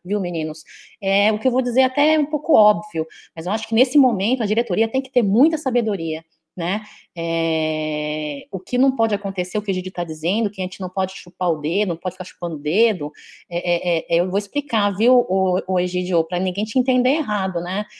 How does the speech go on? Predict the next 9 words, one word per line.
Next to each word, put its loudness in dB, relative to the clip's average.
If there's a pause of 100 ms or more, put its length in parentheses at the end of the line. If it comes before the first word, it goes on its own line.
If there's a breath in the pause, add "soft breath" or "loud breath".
(240 loud breath)
É -8
não 0
perdermos 6
financeiramente, 0 (260)
né, -2
aquilo 0
que -2
a -6
gente -2